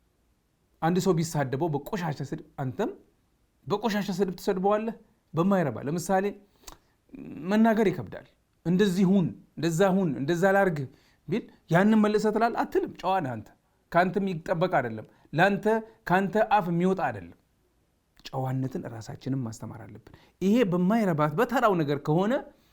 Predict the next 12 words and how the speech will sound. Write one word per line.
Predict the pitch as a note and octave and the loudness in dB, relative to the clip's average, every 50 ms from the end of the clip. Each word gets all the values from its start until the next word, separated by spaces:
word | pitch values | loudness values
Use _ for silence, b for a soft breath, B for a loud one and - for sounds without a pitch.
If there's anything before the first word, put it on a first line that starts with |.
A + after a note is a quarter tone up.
| b b b | b b b
በሌሎች | A#2+ C#3 G#3+ B3+ D#4+ A#3 F#3 E3+ - | 2 4 4 6 6 4 4 2 2
ነገሮችም | D#3+ D#3 B2 C3+ C#3 D3+ D3+ - B3+ - | 0 -2 -2 0 -2 -4 -4 -6 -8 -6
እንደዛው። | A3 F#3+ D#3+ B2 B2 B2+ | -6 -6 -6 -4 -4 -2
ለምሳሌ | D#3 A3 C4+ - - - B3+ B3+ F4+ - - - B B B B B B - - | -2 -2 -4 -4 -2 0 0 0 0 -2 -4 -6 B B B B B B -14 -6
ኢብኑ | - G#3+ G3+ G3+ F#3+ F3 | 0 2 2 2 2 0
ዑመር | D#3 D#3+ D3 C3 | 0 0 0 2
ረዲየላሁ | C3+ C#3+ C3+ C#3 C3 B2+ B2 A#2 G#2 G#2+ | 0 0 0 0 -2 -2 -2 -4 -6 -8
ዐንሁ | - - - - b b b b | -10 -12 -14 -16 b b b b
ነቢ | B2+ C#3 G#3 G3+ | -6 -4 -2 0
ሰለላሁ | - G3 F3+ E3+ E3 E3+ E3+ D#3+ C#3+ D3+ C3+ | 2 2 2 2 2 2 2 2 0 -2 -2
ዐለይሂ | - C#3+ D3 D3 D#3 D3+ A#2 B2 C3 | -2 -2 -2 0 -2 -2 -2 -4 -4
ወሰለም | B2 A#2+ B2 B2 - C3+ A#2 G#2 G2 G2 C3+ G3+ | -4 -6 -6 -8 -6 -8 -8 -8 -6 -4 -4 -4